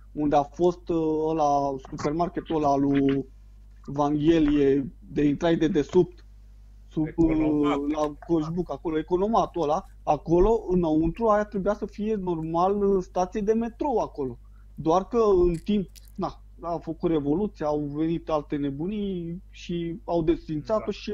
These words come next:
Speaker 1: a ajuns, uh, economat acolo. Și ce, Doamne iartă, mai, a mai fost în timp.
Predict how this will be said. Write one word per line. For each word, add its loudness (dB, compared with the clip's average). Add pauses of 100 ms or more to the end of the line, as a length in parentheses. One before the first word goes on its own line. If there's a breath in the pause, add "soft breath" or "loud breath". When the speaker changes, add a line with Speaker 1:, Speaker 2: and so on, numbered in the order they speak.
Speaker 1:
a 0
ajuns, -2
uh, 2
economat -2 (840)
acolo. -10 (160)
Și -12
ce, -10
Doamne -2
iartă, -6
mai, -2
a -4
mai -4
fost -10
în -6
timp. -6